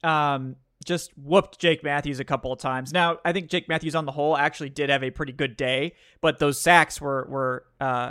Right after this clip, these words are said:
a big deal. And, you know, I know people are,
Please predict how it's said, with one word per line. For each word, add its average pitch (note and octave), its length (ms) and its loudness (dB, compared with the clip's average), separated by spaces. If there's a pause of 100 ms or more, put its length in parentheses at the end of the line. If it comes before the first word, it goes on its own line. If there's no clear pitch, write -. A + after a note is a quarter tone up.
a D3 80 -4
big D#3+ 180 2
deal. D3 400 4 (320)
And, C3+ 440 4 (360)
you E3 140 -2
know, B2 80 0
I D3+ 100 4
know F#3+ 140 0
people G3+ 240 0
are, D3+ 160 0